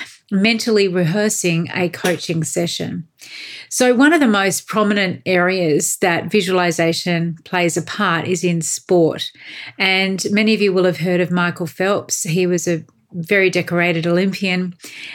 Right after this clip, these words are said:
And his coach, Bob Bowman, was a really big advocate for intense visualization techniques.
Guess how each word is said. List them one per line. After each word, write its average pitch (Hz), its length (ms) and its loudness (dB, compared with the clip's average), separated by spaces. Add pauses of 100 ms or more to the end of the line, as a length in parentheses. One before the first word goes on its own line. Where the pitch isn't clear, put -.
And 208 120 0
his 302 220 4
coach, 226 480 -2
Bob 196 220 2
Bowman, 180 580 0
was 175 160 -2
a 170 160 -2
really 208 540 2
big 175 360 0
advocate 165 540 -2
for - 140 -4
intense 175 680 -2
visualization 170 920 0
techniques. - 720 -6